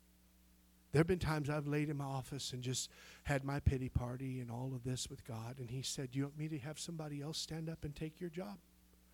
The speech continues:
'Cause I've got a replacement for you. You're not indispensable, Skiles." Now, God didn't talk to me just like that, but he let me know. He let me know. Get up. Stand in faith. Trust me.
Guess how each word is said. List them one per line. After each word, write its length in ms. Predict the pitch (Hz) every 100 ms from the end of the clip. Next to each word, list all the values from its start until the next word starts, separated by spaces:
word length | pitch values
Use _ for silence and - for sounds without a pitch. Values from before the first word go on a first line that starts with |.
| - - - - -
'Cause 180 | - 131
I've 180 | 135 139
got 160 | 131
a 60 | 151
replacement 600 | 160 - 120 - 127 113
for 200 | 135 127
you. 160 | 127 95 - - - - - - -
You're 120 | 135
not 240 | 131 127
indispensable, 800 | 120 110 117 - 131 120 127 113
Skiles." 640 | - - 131 117 95 - - - - -
Now, 100 | 147
God 280 | 127 123 131
didn't 180 | 131 160
talk 260 | 151 127 -
to 60 |
me 100 | 135
just 220 | 123 127 -
like 200 | 120 -
that, 180 | 127
but 120 | 127 95
he 120 | 135
let 220 | 143 151
me 120 | 143
know. 300 | 139 156 113 98 - - - - - - - - - -
He 120 | - 127
let 180 | 123 127
me 100 | 139
know. 280 | 123 107 - - - - - - - - - - - - - - - 113
Get 200 | 131 151
up. 300 | 143 - - - - - - - - - -
Stand 420 | - - 123 143
in 120 | 185
faith. 400 | - 131 123 -
Trust 420 | - - 120 - 127
me. 180 | 117